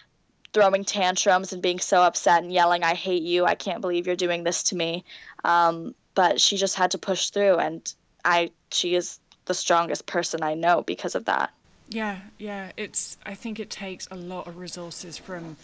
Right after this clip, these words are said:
Speaker 1: <laughs>
Speaker 2: the parents to be able to push through that. They have to find something in themselves.
Speaker 1: Exactly. I mean, it's not just hard for, for the sufferer. I mean, everyone's suffering when it's an eating disorder. Everyone around you is. My, your, you know, your friends, but your parents most of all.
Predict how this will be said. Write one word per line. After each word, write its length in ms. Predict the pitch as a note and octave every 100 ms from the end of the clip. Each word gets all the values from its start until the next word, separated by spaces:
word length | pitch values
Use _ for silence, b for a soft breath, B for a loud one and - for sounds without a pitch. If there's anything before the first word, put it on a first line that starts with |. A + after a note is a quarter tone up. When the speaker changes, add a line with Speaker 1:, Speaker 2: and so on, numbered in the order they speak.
| -
Speaker 1:
<laughs> 140 | -
Speaker 2:
the 140 | A3+ A3
parents 840 | - F3+ F3+ E3+ E3+ - - - - B B -
to 120 | F3
be 160 | G3
able 200 | F#3 F#3+
to 100 | F3+
push 400 | F#3 - F#3+ -
through 280 | - E3 F3
that. 260 | E3+ D#3+ -
They 120 | E3+
have 160 | E3+ -
to 100 | E3+
find 380 | - D#3+ F3
something 380 | - E3 - D#3+
in 140 | D#3+ E3
themselves. 640 | D#3+ - - D#3 - - b b b
Speaker 1:
Exactly. 800 | - G#3 A3 G#3+ A3 E3+ F3 G#3+ -
I 160 | G3
mean, 240 | G3+ G#3 A3
it's 320 | A3 G#3+ G#3
not 260 | A#3 C4 A3
just 320 | G3 A3 -
hard 300 | G#3+ G3 F#3+
for, 340 | G3 F3+ F#3 - B B B
for 280 | _ G3+ F#3+
the 100 | G3+
sufferer. 680 | G3+ G3 F#3 F#3 F#3 G#3 C4
I 80 | G#3+
mean, 140 | A3 A3+
everyone's 480 | G#3 A#3 A3+ G3+ G3
suffering 560 | - - F#3+ E3+ E3+
when 160 | E3+ E3+
it's 160 | D#3+
an 80 | F#3+
eating 160 | F#3 F3
disorder. 300 | - F3 E3+
Everyone 520 | F3 F#3 F#3 F3 F3
around 460 | E3+ E3+ E3 E3+ F3
you 140 | E3+
is. 260 | - - F#3
My, 160 | E3+ -
your, 200 | F3 F3
you 100 | F3
know, 120 | E3
your 180 | E3 E3
friends, 600 | - F#3+ E3+ F#3 G3+ G3+
but 140 | D#3+
your 120 | E3+
parents 500 | E3+ - F3+ E3+ -
most 240 | E3+ E3+ -
of 120 | F3
all. 360 | E3+ - F#3